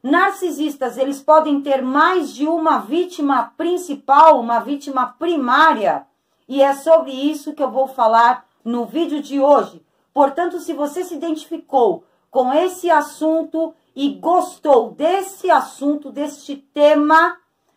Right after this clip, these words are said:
não esqueça de se inscrever, aperta aí o sininho para não perder mais nenhum conteúdo do canal.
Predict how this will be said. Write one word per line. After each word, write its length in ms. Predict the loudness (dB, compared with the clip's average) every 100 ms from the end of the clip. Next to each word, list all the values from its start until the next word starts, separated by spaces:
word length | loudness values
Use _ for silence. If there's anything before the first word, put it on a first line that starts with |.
| -6
não 280 | 0 2 0
esqueça 460 | -4 -2 -2 -2
de 80 | -10
se 140 | -12 -16
inscrever, 480 | -8 -6 0 2
aperta 500 | 2 0 2 2 4
aí 140 | 0 0
o 40 |
sininho 680 | -6 -8 -6 -2 0 -2 -4 _ _ _ _
para 280 | 2 4 4
não 400 | 0 2 4 2
perder 400 | 0 -2 -2 -2
mais 260 | 0 -2 -2
nenhum 500 | -2 0 2 0 0
conteúdo 640 | -2 -2 -2 -2 -2 -6
do 140 | -14 -6
canal. 560 | -4 -2 -2 -4 -6